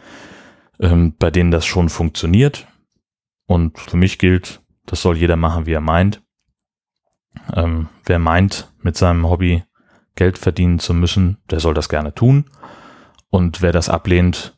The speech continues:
ähm, das finde ich genauso gut. Äh, da muss jeder seinen eigenen Weg finden. Ich will da niemandem was vorschreiben oder absprechen.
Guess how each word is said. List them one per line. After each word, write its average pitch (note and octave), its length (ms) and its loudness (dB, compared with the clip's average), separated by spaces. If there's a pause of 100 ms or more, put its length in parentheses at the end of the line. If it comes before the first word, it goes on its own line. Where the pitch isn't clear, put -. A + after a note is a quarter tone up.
ähm, E2 320 0
das - 140 -8
finde E2+ 180 -4
ich - 60 -8
genauso E2 340 0
gut. F2 340 -4
Äh, E2 160 -2
da D#2+ 140 0
muss F#2 200 0
jeder F#2 220 2
seinen E2 220 0
eigenen G#2 340 2
Weg F#2 180 0
finden. F#2 280 0
Ich F2+ 180 -2
will F2 80 2
da E2 140 0
niemandem E2+ 400 0
was - 240 -2
vorschreiben E2 720 -2
oder - 180 0
absprechen. E2+ 600 0